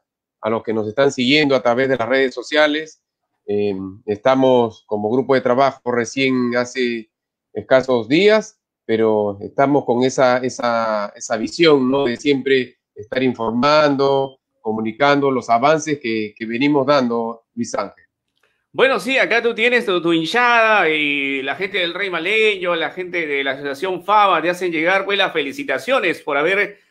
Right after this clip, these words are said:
Speaker 2: asumido la presidencia del grupo de trabajo de la Federación Peruana de Ajedrez. Un cordial saludo a la distancia, Hernán, y mucha suerte en esta, eh, etapa de la presidencia.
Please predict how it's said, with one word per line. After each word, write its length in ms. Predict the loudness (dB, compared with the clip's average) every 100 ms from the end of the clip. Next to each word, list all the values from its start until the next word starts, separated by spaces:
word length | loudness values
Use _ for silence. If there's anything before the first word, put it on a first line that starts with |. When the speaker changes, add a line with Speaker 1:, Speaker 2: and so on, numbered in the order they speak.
| -12
Speaker 2:
asumido 380 | -8 -4 0 0
la 140 | -2
presidencia 560 | -4 -2 0 0 0 -2
del 80 |
grupo 240 | 0 0 -2
de 100 | 0
trabajo 680 | 2 2 2 2 0 -2 _ _ -2
de 200 | 2 4
la 180 | 2
Federación 440 | 2 2 2 0 0
Peruana 280 | 0 2 2
de 80 |
Ajedrez. 680 | -2 -2 0 2 0 -4 -20 _ _ -6
Un 140 | -2
cordial 320 | -2 0 0
saludo 360 | 0 2 4 4
a 40 |
la 80 | 2
distancia, 760 | 0 0 0 0 0 2 2 0
Hernán, 340 | -2 0 0
y 80 | 0
mucha 240 | -2 -2
suerte 380 | 0 0 0 -2
en 80 | -2
esta, 960 | -4 -2 0 2 4 2 2 -2 -6 -14 _ _ _ -18
eh, 140 | -6
etapa 500 | -4 0 0 2 0
de 440 | 0 0 -2 -6 -10 _ _ _ _ _
la 120 | -6 -2
presidencia. 760 | -2 2 2 2 -4 -10 -12